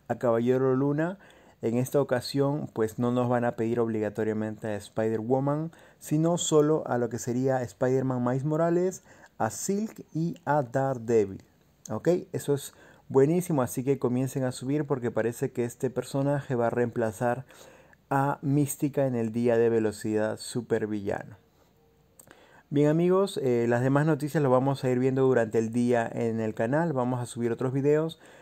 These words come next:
pero ya quería dejarles esta información para comenzar este día y recordarles que ya en unas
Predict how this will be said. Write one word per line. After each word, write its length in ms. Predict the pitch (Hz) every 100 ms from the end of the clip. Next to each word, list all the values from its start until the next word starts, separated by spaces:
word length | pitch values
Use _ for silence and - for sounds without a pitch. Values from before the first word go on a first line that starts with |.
| - -
pero 160 | 156
ya 140 | 139 139
quería 320 | 143 139 143
dejarles 560 | 131 - 139 135 135
esta 380 | - 135 - 139
información 720 | 139 131 147 147 147 156 160
para 260 | 156 131 117
comenzar 520 | 120 113 113 - 123
este 300 | 123 - 113
día 220 | 107 107
y 60 | 113
recordarles 520 | 123 127 127 139 147
que 160 | - 123
ya 260 | 135 139
en 120 | 131 127
unas 480 | 139 135 131 -